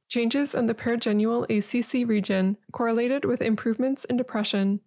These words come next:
whereas changes in another A C C region, subgenual A C C, correlated with improvements in anhedonia.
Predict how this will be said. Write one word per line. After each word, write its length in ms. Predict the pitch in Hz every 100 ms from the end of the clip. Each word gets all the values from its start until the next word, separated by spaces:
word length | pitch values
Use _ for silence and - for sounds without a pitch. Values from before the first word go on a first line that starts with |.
| _
whereas 300 | - 233 214
changes 500 | - 233 240 269 254
in 160 | - 233
another 360 | 226 233 262 240
A 120 | 208
C 200 | - 214
C 180 | - 202
region, 560 | 196 190 190 190 220 -
subgenual 720 | - 233 202 233 247 208 185
A 60 | 190
C 180 | - 202
C, 380 | - 196 202 - -
correlated 540 | - 233 254 254 269
with 160 | 254 226
improvements 720 | 208 202 226 226 254 254 - -
in 140 | 214
anhedonia. 760 | - 214 226 214 196 190 185 196